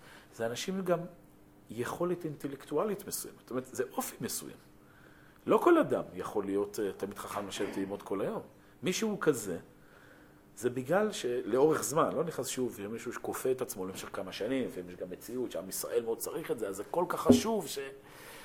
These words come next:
ששווה אפילו שככה בן אדם קצת יחנוק את עצמו למען זה. יש, יש כל מיני מצבים חריגים, אבל ברמה העקרונית, בן אדם לא יצליח לפרוח בתורה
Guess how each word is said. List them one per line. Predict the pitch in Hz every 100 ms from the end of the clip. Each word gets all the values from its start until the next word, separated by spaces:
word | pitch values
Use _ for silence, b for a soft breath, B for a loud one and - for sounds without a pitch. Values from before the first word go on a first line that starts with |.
| B -
ששווה | - 120 147
אפילו | 139 - 147 135
שככה | 147 135 -
בן | 120 117
אדם | 135
קצת | 131 117 117
יחנוק | - 151 -
את | 143
עצמו | - 139 113
למען | 117 147 143
זה. | 131 135 120 147
יש, | 185 185 - - - - - 131
יש | 165 175
כל | - 180
מיני | 170 151
מצבים | 139 127 127 127 123
חריגים, | 123 120 110 101
אבל | 98 113
ברמה | 113 117 131 185
העקרונית, | 208 180 160 196 - - B B B B B -
בן | 113
אדם | 151 220
לא | 208 214 302
יצליח | - 214 -
לפרוח | 180 147 - - 156 160 208 - -
בתורה | 131 127 135 170